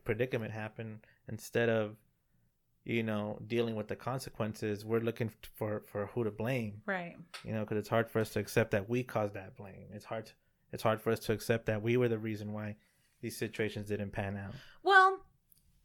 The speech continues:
Speaker 2: you know, a lot of times it's, I feel like, because of decisions. And I feel like sometimes, like, shit happens where it's like, "Man, you didn't see it coming."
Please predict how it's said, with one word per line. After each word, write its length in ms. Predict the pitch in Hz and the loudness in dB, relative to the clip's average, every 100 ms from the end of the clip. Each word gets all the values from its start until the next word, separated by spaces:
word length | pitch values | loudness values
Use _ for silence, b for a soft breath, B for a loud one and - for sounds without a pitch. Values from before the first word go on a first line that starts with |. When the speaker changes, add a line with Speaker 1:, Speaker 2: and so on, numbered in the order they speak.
| _ _ _ _ _ _ _ | _ _ _ _ _ _ _
Speaker 2:
you 160 | 277 330 | 0 4
know, 280 | 233 208 214 | 4 2 0
a 100 | 269 | 2
lot 220 | 285 294 | 6 8
of 220 | 330 302 - | 6 4 0
times 380 | 254 233 226 | 2 4 2
it's, 180 | 214 208 - - | -2 -6 -8 2
I 100 | 208 | 2
feel 180 | 202 214 | 2 -2
like, 160 | 185 | -2
because 300 | 185 190 175 | -4 -4 -4
of 100 | 180 | -6
decisions. 460 | 175 170 175 175 190 | -8 -8 -8 -6 -4
And 120 | 233 | -2
I 100 | 262 | 0
feel 100 | 311 | 0
like 140 | 302 | -2
sometimes, 480 | - 208 202 202 185 | -2 -4 -4 -8 -8
like, 100 | 170 | -8
shit 240 | - - 240 | -4 -2 0
happens 580 | 160 156 165 160 160 | 0 0 -2 -10 -10
where 280 | 190 175 165 | -8 -6 -4
it's 240 | - 175 190 | -6 -8 -8
like, 400 | 175 170 - _ _ _ | -8 -8 -12 _ _ _
"Man, 300 | 233 269 262 | 2 6 6
you 100 | 269 | 6
didn't 140 | 339 220 | 2 2
see 100 | 175 | -4
it 60 | - | -4
coming." 380 | 175 160 165 | -4 -2 -6